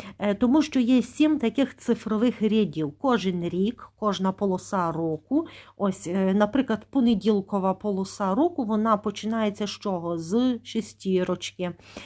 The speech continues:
І остання із сімки. Сім рядів. Є сім днів тижня, а значить, є сім цифрових паролей рядів.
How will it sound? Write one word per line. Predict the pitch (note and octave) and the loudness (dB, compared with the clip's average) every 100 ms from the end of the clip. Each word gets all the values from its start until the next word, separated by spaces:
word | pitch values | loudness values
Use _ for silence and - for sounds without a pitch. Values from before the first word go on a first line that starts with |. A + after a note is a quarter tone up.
| - - - | -16 -12 0
І | C4 | 2
остання | - G3 - C4 C#4+ C#4+ C4+ A#3+ - | 2 -2 0 0 2 2 2 0 0
із | A#3+ A#3 | 0 0
сімки. | - A#3+ F#3 E3 G3 | -2 0 0 0 -4
Сім | - - D4 D4+ - | -2 4 4 4 0
рядів. | G3 G3+ A3+ G3 E3+ D3+ | -2 2 2 2 0 -2
Є | F#3 C4 | 2 2
сім | B3 - A3+ F3+ | 0 0 0 2
днів | F#3+ F3+ - | 2 0 0
тижня, | F4 E4+ D4+ B3 | 2 4 2 -2
а | G3+ | -2
значить, | G#3+ A3+ A3+ F#3+ - | -2 -2 -2 -8 -8
є | F3+ G#3 E3+ | -2 0 0
сім | - C#4 C#4+ C#4 | 0 2 2 0
цифрових | - G3 G3 F#3 A#3+ - | -2 -2 -2 0 0 0
паролей | A3 G3 G3 F3+ G#3 B3 G#3 | 0 0 2 0 2 0 -2
рядів. | F#3 G3+ F3+ D#3 D3 | -2 -2 0 -2 -6